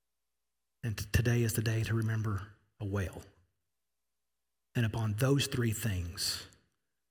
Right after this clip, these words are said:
we find satisfaction, stability, surrender, direction, purpose, and eternity.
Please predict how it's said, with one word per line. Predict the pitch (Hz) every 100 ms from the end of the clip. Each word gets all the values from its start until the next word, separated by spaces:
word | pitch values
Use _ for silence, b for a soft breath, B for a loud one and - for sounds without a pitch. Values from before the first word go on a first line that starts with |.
| -
we | 120
find | 104 117 107 104 104 -
satisfaction, | - - 104 98 - 110 95 - - - - _ _ _ _ _ _ -
stability, | - - 98 90 76 62 - - - _ _ _ _ _ _ _
surrender, | - 123 110 113 98 98 - - _ _ _ _ -
direction, | 107 110 107 - - - - _ _ _ _ _ _
purpose, | - 113 - 110 - - - _ _ _ _
and | 117 92
eternity. | 90 151 107 87 -